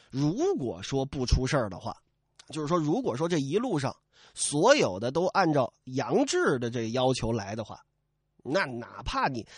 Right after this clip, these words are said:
再聪明的土匪，你也抢不走这生辰纲。问题就是，呃，他得出点事儿，那这，这得有矛盾才好看嘛。什么矛盾呢？马上就说了。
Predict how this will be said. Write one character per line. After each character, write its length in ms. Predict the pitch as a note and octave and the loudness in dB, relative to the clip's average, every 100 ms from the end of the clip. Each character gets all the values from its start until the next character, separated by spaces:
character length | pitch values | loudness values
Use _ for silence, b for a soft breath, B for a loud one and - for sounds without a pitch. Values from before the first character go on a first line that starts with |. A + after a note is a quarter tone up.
| B | B
再 440 | - D#4 E4+ C#4 B2 | 2 2 4 -2 -4
聪 260 | - D#3 D3+ | -4 -2 0
明 160 | C#3 | 0
的 60 | A#2 | -2
土 240 | - A#2+ | -4 -6
匪， 200 | A#2+ D#2+ - b - | -8 -12 -16 b -2
你 140 | C3 | 2
也 100 | C#3+ | 2
抢 420 | C#3+ - A#2 E2+ | 2 -2 -2 -4
不 140 | A#2+ F3+ | -2 0
走 260 | B2 C2 - _ _ _ _ _ | 0 -6 -16 _ _ _ _ _
这 120 | G2+ | -10
生 160 | G2 G#2 | -8 -8
辰 160 | G#2+ | -8
纲。 180 | G2 F#2+ _ _ _ _ | -8 -10 _ _ _ _
问 300 | - E3+ A3 | -10 -6 -4
题 180 | C3+ A2+ | -4 -4
就 160 | G#2+ G2+ | -4 -4
是， 180 | G2+ E2+ B B B B | -6 -10 B B B B
呃， 120 | F#2 D#2+ - _ _ G#2+ - | -16 -16 -18 _ _ -20 -10
他 140 | A2+ | -8
得 100 | A2 | -6
出 180 | F#2+ A2+ | -6 -6
点 180 | G#2 - | -6 -8
事 120 | - | -14
儿， 80 | - _ _ _ | -16 _ _ _
那 100 | - G#2+ B B B B _ | -14 -12 B B B B _
这， 120 | - | -10
这 260 | A#2 A#2+ C3+ - | -4 -4 -4 -10
得 100 | - | -4
有 140 | E3+ B2+ | 0 0
矛 320 | A2+ F#2+ D3 | 0 0 0
盾 180 | A3+ E3+ | 2 0
才 180 | A#2+ G#2 | 0 -2
好 200 | F#2 C#2 | -4 -8
看 240 | - - | -12 -16
嘛。 100 | - _ _ _ _ _ _ _ _ _ _ | -16 _ _ _ _ _ _ _ _ _ _
什 180 | - B2+ | -6 2
么 100 | F#3 | 4
矛 220 | G3 C#3+ | 6 6
盾 220 | G3+ A3+ F#3 | 6 2 0
呢？ 160 | E3 | -4
马 220 | - G#2 G2+ | -8 -10 -8
上 100 | G2+ | -6
就 140 | G2+ | -6
说 220 | G2+ | -6
了。 60 | G2 | -6